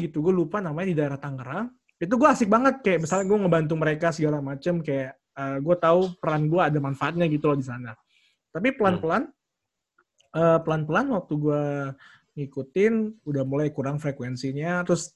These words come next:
Speaker 1: tiba-tiba jadi silent read-, jadi grup mati ya. Semenjak itu gue mulai memasang jarak lah terhadap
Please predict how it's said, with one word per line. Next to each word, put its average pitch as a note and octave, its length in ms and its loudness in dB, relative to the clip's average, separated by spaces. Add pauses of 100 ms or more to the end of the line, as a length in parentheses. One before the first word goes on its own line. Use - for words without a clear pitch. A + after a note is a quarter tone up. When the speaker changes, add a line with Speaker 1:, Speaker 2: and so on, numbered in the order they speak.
Speaker 1:
tiba-tiba D3 400 4
jadi D3+ 120 6
silent D3 400 2
read-, C#3 360 0
jadi D3+ 480 4
grup D3 240 0
mati C3+ 440 0
ya. A2+ 120 -8 (720)
Semenjak D3+ 400 4
itu D3+ 160 2
gue G3 260 8 (720)
mulai D3 640 4 (880)
memasang E3+ 480 2
jarak E3 320 4
lah D3 160 0
terhadap C#3 400 -4